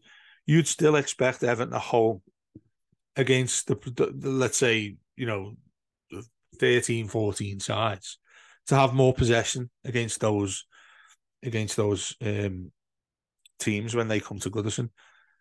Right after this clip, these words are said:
Now I'm looking at that thinking, is this, is this a bit of a blueprint that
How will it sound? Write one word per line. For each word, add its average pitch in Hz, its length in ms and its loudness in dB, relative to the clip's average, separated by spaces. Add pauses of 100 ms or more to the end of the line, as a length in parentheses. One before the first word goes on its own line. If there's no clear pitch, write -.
(200)
Now 180 140 4
I'm 202 100 4
looking 196 180 4
at 180 80 2
that 151 180 4
thinking, 123 400 2 (420)
is 139 140 0
this, 208 280 2
is 139 120 -4
this 175 180 2
a 220 60 2
bit 202 120 8
of 190 80 2
a 202 60 2
blueprint 156 540 2
that 147 280 6